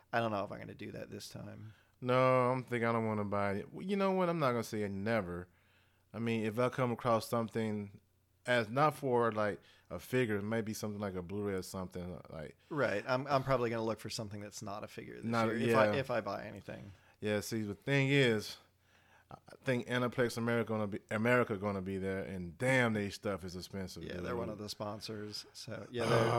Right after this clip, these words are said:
Speaker 1: their
Speaker 2: Ah,
Speaker 1: stuff is always expensive.
Speaker 2: damn, man. Damn.
Speaker 1: Yeah.
Speaker 2: Yeah.
Speaker 1: S-, so, but, you know, it's a good time. I, I enjoy going to some of the panels. I enjoy seeing some of our friends, you know, 'cause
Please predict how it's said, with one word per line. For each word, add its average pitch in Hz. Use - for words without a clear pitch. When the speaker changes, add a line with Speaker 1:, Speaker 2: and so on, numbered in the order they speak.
Speaker 1:
their 120
Speaker 2:
Ah, -
Speaker 1:
stuff 110
is 101
always 107
expensive. -
Speaker 2:
damn, 113
man. 101
Damn. 101
Speaker 1:
Yeah. 123
Speaker 2:
Yeah. 95
Speaker 1:
S-, -
so, 139
but, 208
you 220
know, 214
it's 247
a 233
good 214
time. 151
I, 147
I -
enjoy 135
going 127
to 117
some 127
of 117
the 117
panels. 117
I 120
enjoy 110
seeing 117
some 117
of 107
our 107
friends, 107
you 117
know, 110
'cause -